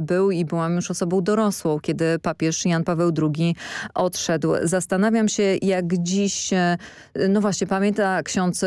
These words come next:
pokolenie J P dwa. E, jak dziś by ta, mm,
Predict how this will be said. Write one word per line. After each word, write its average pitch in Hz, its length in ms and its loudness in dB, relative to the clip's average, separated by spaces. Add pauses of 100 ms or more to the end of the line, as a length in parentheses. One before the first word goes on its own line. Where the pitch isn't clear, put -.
(120)
pokolenie 180 840 0 (280)
J 185 320 2
P 170 260 0
dwa. 175 540 -2 (420)
E, 202 100 2 (120)
jak 240 340 2
dziś 226 360 0
by 202 320 2
ta, 185 420 0
mm, 185 640 4